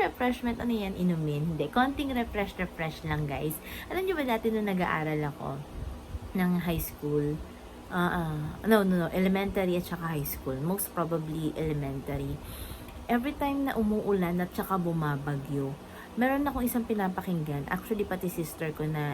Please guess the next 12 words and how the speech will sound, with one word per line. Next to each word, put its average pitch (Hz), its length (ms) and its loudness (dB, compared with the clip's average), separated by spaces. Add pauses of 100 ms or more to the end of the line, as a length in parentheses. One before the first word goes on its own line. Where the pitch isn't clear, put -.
A 196 100 0 (140)
M 190 160 0
station 165 480 -2 (640)
dito 190 160 2
sa - 160 0
Olongapo. 147 640 0
Yun 175 480 6
yung, 165 320 2 (400)
um, 156 720 0 (320)
D 196 80 4
W 175 400 4
O 151 80 -2